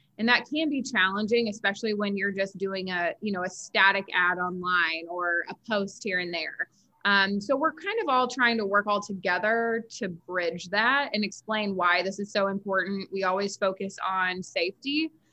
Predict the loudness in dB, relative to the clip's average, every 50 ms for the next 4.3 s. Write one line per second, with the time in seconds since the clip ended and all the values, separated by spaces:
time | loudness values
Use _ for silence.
0 | _ _ _ 2 4 4 4 4 2 -2 -2 -2 -2 -2 -2 0 2 2 2 2
1 | 2 4 4 4 6 6 4 4 2 0 0 0 -2 -2 0 0 0 2 2 2
2 | 0 0 0 0 -2 -2 -2 0 0 2 4 4 2 2 0 -2 -6 -12 _ _
3 | _ 2 4 4 4 2 -2 -2 -2 -2 -2 -2 -2 0 2 4 4 4 2 0
4 | -2 -6 -8 -12 -18